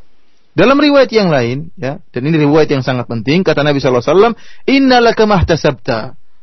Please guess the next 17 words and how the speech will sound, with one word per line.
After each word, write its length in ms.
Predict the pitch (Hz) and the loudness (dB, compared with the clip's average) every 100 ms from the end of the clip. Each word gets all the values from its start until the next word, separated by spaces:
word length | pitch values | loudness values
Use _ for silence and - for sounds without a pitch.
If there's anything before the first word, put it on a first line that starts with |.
| - | -12
Sungguhnya 640 | - 151 202 220 220 220 - | -6 0 2 2 2 0 -2
bagi 240 | 151 156 165 | 0 0 0
engkau 320 | 151 202 208 | 0 2 2
apa 160 | 190 202 | 2 0
yang 160 | 185 | 0
kau 160 | 202 185 | 0 0
ihtisabkan, 640 | 143 160 185 175 151 123 | 0 -2 -2 -2 -4 -4
apa 160 | 147 170 | -4 -4
yang 80 | 160 | -2
kau 100 | 160 | 0
harapkan 380 | 147 175 175 | 0 0 0
dari 240 | 147 139 131 | -2 -2 -2
pahala. 480 | 117 117 107 110 - - - - - | -2 -2 -4 -8 -14 -16 -18 -20 -12
Ini 160 | 120 143 | -6 -2
penting. 480 | 147 143 196 139 120 - - - | 0 2 2 2 -6 -14 -10 -4
Oleh 160 | 120 | -2
se-, 160 | 117 | -4